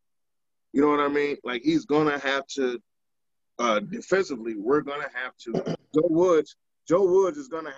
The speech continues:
have to crank those guys up and get them together. Joe Woods, by the way, for those of you guys who don't know, is the Browns', uh, defensive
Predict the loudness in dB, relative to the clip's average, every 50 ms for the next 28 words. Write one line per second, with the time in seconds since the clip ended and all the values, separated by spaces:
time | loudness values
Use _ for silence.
0 | -8 -10 -10 -10 -14 -20 -14 -12 -12 -12 -10 -8 -8 -6 -6 -6 -4 -4 -2 -2
1 | -4 -4 -4 -4 -4 -4 -6 -8 -10 -8 -8 -8 -8 _ _ _ -6 -6 -6 -6
2 | -6 -10 -12 -10 -6 -4 -4 -4 -6 -6 -4 -2 0 0 2 2 0 0 0 -2
3 | -6 -8 -6 -6 -6 -6 -8 -8 -10 _ -20 -20 -14 -8 -6 -6 -6 -8 -10 -16
4 | -12 -10 -10 -10 -10 -12 -12 -8 -6 -6 -6 -8 -10 -14 -16 -16 _ _ _ _
5 | _ _ _ _ _ -2 -2 -2 -2 -2 -4 -4 -2 -2 0 0 -2 -2 -4 -8
6 | -8 -6 -6 -6 -6 -6 -8 -10 _ _ _ _ _ -10 -4 -2 -2 0 0 0
7 | -2 -2 -4 -10